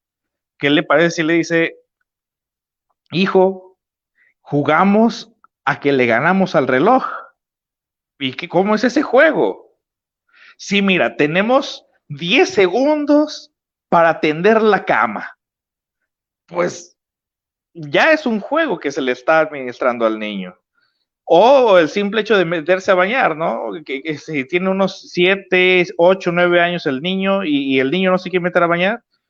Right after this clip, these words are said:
"Oye, ¿qué te parece si jugamos a que le ganábamos al tiempo? En lo que tú haces esto, yo hago esto y a ver cuánto tiempo hacemos.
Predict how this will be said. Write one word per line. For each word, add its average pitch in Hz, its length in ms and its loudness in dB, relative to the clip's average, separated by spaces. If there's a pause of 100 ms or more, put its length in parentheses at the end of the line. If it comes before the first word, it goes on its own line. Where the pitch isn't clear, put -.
(140)
"Oye, 156 180 4
¿qué 190 120 0
te 240 120 2
parece 202 360 0
si - 160 -10
jugamos 180 1000 -2 (480)
a 117 140 -6
que 135 100 -2
le 123 140 0
ganábamos 175 640 0
al 120 260 0
tiempo? 190 580 0
En 147 140 0
lo 123 140 0
que 123 100 -4
tú 190 140 0
haces 214 260 -2
esto, 208 240 0
yo 190 140 2
hago 190 220 2
esto 208 180 2
y 160 60 4
a 165 40 4
ver 190 140 4
cuánto 202 320 0
tiempo 196 300 -2
hacemos. 214 600 -4